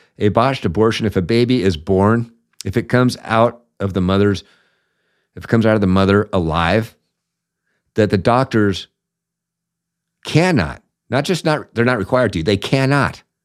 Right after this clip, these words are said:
provide medical care or life-saving treatments on the living baby. And under, what, what is the difference? You know, a, a ba-, ba-, baby's viable. When is it a human?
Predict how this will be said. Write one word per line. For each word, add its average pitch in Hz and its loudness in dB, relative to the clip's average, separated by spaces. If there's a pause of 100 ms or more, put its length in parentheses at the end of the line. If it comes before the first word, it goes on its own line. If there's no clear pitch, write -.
(460)
provide 113 2
medical 107 0 (200)
care 95 2
or 95 -6
life-saving 98 -2
treatments 90 -6 (880)
on 101 0
the 95 2
living 95 2
baby. 90 0 (220)
And 160 -4
under, 277 -4 (300)
what, 208 -4 (280)
what - -2
is 311 0
the 156 0
difference? 131 0 (380)
You 165 -2
know, 170 2
a, 160 2
a 151 0
ba-, 185 2
ba-, 160 4
baby's 196 2
viable. 147 -2
When 185 0
is 202 -6
it 190 -2
a 175 0
human? 151 2